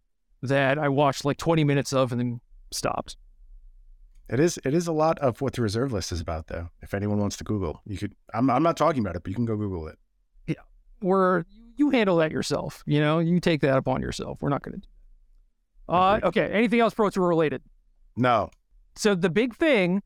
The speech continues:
Speaker 1: Brian, that we talked about was all of this is gonna matter. It's gonna hinge on whether or not this feels like a Pro Tour.
Speaker 2: Yeah.
Speaker 1: Do you think this felt like a Pro Tour?
Speaker 2: Yes, I do.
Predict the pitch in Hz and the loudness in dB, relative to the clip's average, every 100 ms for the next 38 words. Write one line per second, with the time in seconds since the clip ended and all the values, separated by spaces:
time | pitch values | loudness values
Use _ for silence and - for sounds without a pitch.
0 | _ - 160 156 151 170 - _ _ _ | _ -2 0 2 2 -2 -4 _ _ _
1 | - 151 160 233 - 156 131 127 - - | -4 -2 2 2 2 0 2 0 -4 -6
2 | 139 147 143 139 139 - _ _ _ _ | 0 2 4 2 -2 -10 _ _ _ _
3 | _ 160 160 190 202 214 180 208 196 202 | _ 0 2 2 0 -2 -2 0 0 -2
4 | _ _ _ _ - 175 170 175 170 170 | _ _ _ _ -2 2 2 4 2 0
5 | - 170 156 175 170 180 165 156 147 151 | 0 0 2 2 2 2 2 2 2 2
6 | 151 147 143 151 147 - _ - 190 202 | 2 0 0 -2 -4 -4 _ -2 2 2
7 | 202 208 233 - - _ _ - - 160 | 4 2 0 -6 -16 _ _ -12 0 2
8 | 160 160 - 147 139 - - - - _ | 2 0 0 0 0 -6 -12 -18 -20 _
9 | _ _ _ _ 113 107 - _ 135 151 | _ _ _ _ 2 2 -2 _ -4 0
10 | 165 190 180 - 165 147 143 143 139 - | 2 2 2 2 2 2 0 -2 -4 -8
11 | - - _ _ - 117 104 - - - | -12 -16 _ _ -2 0 0 -2 -6 -8
12 | _ - - _ - 104 92 | _ -20 -20 _ -4 -2 -2